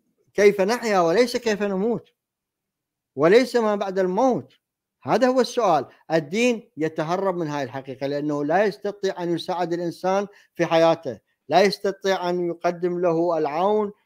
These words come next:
أن لا يستطيع أن يعالج الفقر، لا يستطيع أن يعالج البطالة، لا يستطيع أن يعالج الأمراض، لا يستطيع أن يفعل أي شيء.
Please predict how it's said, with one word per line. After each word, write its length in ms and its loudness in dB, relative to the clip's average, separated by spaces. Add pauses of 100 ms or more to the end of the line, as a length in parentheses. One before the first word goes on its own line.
(200)
أن 220 -2
لا 180 2
يستطيع 380 -4
أن 80 0
يعالج 360 0
الفقر، 400 -2
لا 260 4
يستطيع 440 0
أن 60 -2
يعالج 420 0
البطالة، 600 0
لا 240 0
يستطيع 540 -8
أن 60 -6
يعالج 320 -2
الأمراض، 680 4 (320)
لا 120 0
يستطيع 420 -2
أن 60 -2
يفعل 260 -2
أي 140 2
شيء. 320 -2